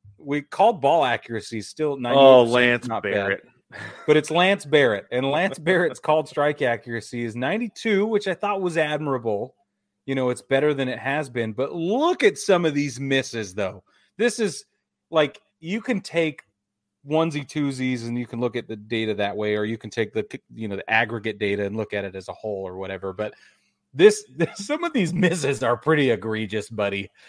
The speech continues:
Speaker 1: <laughs>
Speaker 2: Yeah, like that number three, the one
Speaker 1: Yeah.
Speaker 2: that's up and out of the zone, that's really high.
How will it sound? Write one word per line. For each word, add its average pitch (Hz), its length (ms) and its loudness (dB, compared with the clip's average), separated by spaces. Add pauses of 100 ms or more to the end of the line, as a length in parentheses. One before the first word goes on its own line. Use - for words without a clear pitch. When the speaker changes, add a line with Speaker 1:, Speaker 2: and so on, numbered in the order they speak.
(120)
Speaker 1:
<laughs> 831 400 0 (840)
Speaker 2:
Yeah, 95 360 -2
like 101 320 -6
that 120 220 2
number 117 300 0
three, 107 560 -6 (100)
the 95 260 -8
one 101 160 -6
Speaker 1:
Yeah. 131 80 2
Speaker 2:
that's 120 160 -2
up 104 260 -4
and 104 100 -6
out 101 140 0
of 95 60 -6
the 95 80 -10
zone, 101 160 -6
that's 120 240 -4
really 98 420 -6
high. 90 360 -6